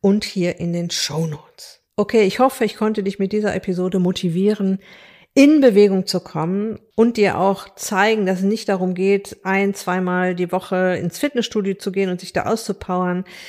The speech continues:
dass es eher darum geht, sich regelmäßig zu bewegen und das darf dann auch leichte Bewegung sein. Und sowas kann man natürlich viel leichter in den Alltag einbauen, als sich jetzt ins Auto zu setzen, umzuziehen, Fitnessstudio, trainieren, dann auch noch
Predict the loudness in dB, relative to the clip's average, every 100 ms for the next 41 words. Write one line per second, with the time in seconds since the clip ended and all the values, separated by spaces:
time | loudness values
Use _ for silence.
0 | -12 -6 -4 -4 -6 -12 2 6 6 6
1 | 2 0 -2 -2 -2 -2 -4 -8 -8 -4
2 | 2 2 4 2 0 -2 -6 -6 -6 -4
3 | -4 -4 -6 -10 -20 _ -2 -2 -4 -2
4 | -2 0 -2 -2 -4 -4 -2 -2 -4 0
5 | 2 4 4 2 0 -2 -4 -6 -10 -10
6 | -10 -8 -6 -6 -2 0 0 0 -2 -2
7 | -4 -4 -6 -8 -4 0 2 2 2 0
8 | -4 -6 -4 -4 -2 -2 -2 -4 -4 -6
9 | -8 -6 -4 -4 -4 -4 -4 -6 -16 -20
10 | -20 -8 0 0 0 -4 0 0 -2 -8
11 | -8 -2 4 4 4 0 -2 -2 0 -2
12 | -4 -4 0 0 0 -2 -4 -2 0 0
13 | 0 0 -2 -2 -4 -2 -2 0 -2 -2
14 | -2 -4 -2 0 2 2 2 0 -2 -2
15 | -4